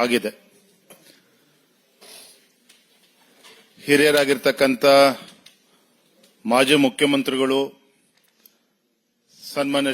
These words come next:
ಶ್ರೀ ಜಗದೀಶ್ ಶೆಟ್ಟರ್ಜಿ ಅವರು ಕಾಂಗ್ರೆಸ್ ಪಕ್ಷವನ್ನ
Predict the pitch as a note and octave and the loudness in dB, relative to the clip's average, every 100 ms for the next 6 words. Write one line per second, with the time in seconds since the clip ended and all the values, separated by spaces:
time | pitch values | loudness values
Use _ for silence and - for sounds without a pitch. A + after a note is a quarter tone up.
0 | - C#3 A#2 A#2+ C#3 D3 - C3 - C#3+ | -6 -8 -6 -6 -4 -4 -4 -6 -2 -2
1 | B2 C3+ A2+ G#2 - _ _ _ _ _ | 0 -2 -2 -6 -18 _ _ _ _ _
2 | _ _ _ _ _ _ _ _ _ _ | _ _ _ _ _ _ _ _ _ _
3 | _ _ _ _ - C3+ D3 D#3+ D#3+ - | _ _ _ _ -6 -2 -2 -2 -2 -2
4 | D3+ - D#3+ D3 D3 | -4 -2 0 0 0